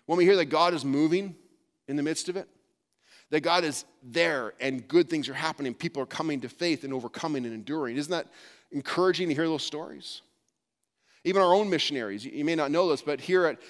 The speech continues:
West Meadows, we, we, we support twenty-three missionaries and seven organizations around the world. And so we have a lot of these gaps, you know,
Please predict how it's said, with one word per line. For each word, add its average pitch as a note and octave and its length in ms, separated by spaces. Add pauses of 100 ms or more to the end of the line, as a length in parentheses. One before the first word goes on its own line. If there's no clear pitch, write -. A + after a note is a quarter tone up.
(160)
West D#3+ 220
Meadows, D#3 360
we, D#3 220
we, E3 380 (400)
we D#3+ 180
support - 880
twenty-three G#3 580
missionaries C3 680
and B2+ 120
seven F3 280
organizations D3+ 720
around B2+ 220
the A#2+ 80
world. G#2+ 300 (920)
And C#3+ 120
so E3+ 100
we G#3+ 140
have A#3 100
a E3 60
lot E3 260
of C3 140
these C3 160
gaps, D#3 460
you C#3+ 60
know, C3 140